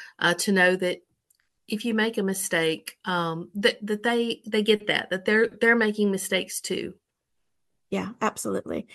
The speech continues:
Speaker 2: We're all humans together. That's a good standard to set. <laughs> So where did you go from there?
Speaker 1: I did several things in high school. I, I worked, I,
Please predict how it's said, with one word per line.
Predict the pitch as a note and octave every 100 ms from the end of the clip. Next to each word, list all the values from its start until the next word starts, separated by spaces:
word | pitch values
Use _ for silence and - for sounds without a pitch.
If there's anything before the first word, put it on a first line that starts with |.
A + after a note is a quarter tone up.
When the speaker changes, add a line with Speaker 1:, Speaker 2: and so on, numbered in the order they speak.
| - -
Speaker 2:
We're | -
all | - G#3 A3+
humans | A3+ G3+ G3 G3 -
together. | B3 G3 F3+ C#3
That's | E3 F#3+
a | F#3+
good | E3+ G#3+
standard | - - A3 A3 A3+ A3+ A3
to | C4+
set. | - B3+ G#3+ - B3 -
<laughs> | - - - - -
So | F#4
where | F4+ G4+
did | F#4+
you | F4+
go | C#4+ A#3+
from | A3+ F#3
there? | - A3+ - _ _ _ _ _ -
Speaker 1:
I | A#3+ C#4+
did | B3 A#3+ A3
several | B3 B3 A#3+
things | A3+ G3+ G3+
in | F#3+
high | F#3+ F#3+
school. | F#3+ F#3+
I, | F3+ F3
I | -
worked, | F3 F#3+ F#3 -
I, | -